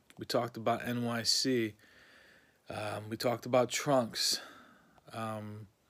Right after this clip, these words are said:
Phoenix. Dream it. And then one mile at a time. And I think that's really, like, my, my real feeling is that it is,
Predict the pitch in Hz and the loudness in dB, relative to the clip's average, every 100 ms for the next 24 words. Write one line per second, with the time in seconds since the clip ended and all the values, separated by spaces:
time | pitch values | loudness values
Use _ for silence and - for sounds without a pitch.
0 | _ _ _ - - - 156 151 120 - | _ _ _ -18 -8 0 2 4 2 -2
1 | - - - - _ _ _ _ _ _ | -4 -2 -4 -10 _ _ _ _ _ _
2 | _ _ _ _ _ _ _ - - 117 | _ _ _ _ _ _ _ -20 -12 -4
3 | 117 147 160 127 113 - _ _ _ _ | 2 4 4 2 -2 -8 _ _ _ _
4 | _ _ _ _ _ _ 117 113 117 123 | _ _ _ _ _ _ -6 -2 0 2
5 | 139 151 160 156 139 131 156 156 135 120 | 4 4 6 4 4 2 6 6 6 2
6 | 113 117 - - 202 170 202 190 151 147 | -2 -4 -8 0 2 4 4 4 2 8
7 | 165 165 156 131 123 123 127 131 131 127 | 10 10 8 4 2 0 4 6 6 4
8 | 123 113 - - - _ _ _ _ - | 2 -4 -12 -20 -20 _ _ _ _ -20
9 | - - - - - _ _ _ _ _ | -20 -20 -20 -20 -20 _ _ _ _ _
10 | _ _ _ - 127 120 113 135 156 147 | _ _ _ 2 4 4 2 6 6 4
11 | - 139 135 113 107 113 110 104 120 127 | 2 4 4 0 0 0 0 2 4 4
12 | 117 - | 4 0